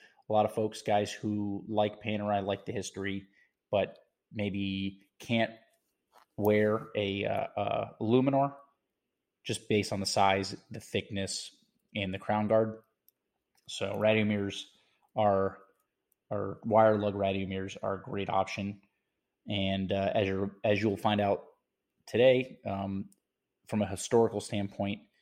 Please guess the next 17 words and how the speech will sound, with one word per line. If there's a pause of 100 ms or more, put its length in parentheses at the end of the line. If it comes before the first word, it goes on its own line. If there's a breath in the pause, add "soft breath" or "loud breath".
(340)
it's
really
the
Panerai
to
buy, (400)
the
wire
lug
radio
mirror.
So (340 loud breath)
again,
forty-five
millimeters
across, (100)
but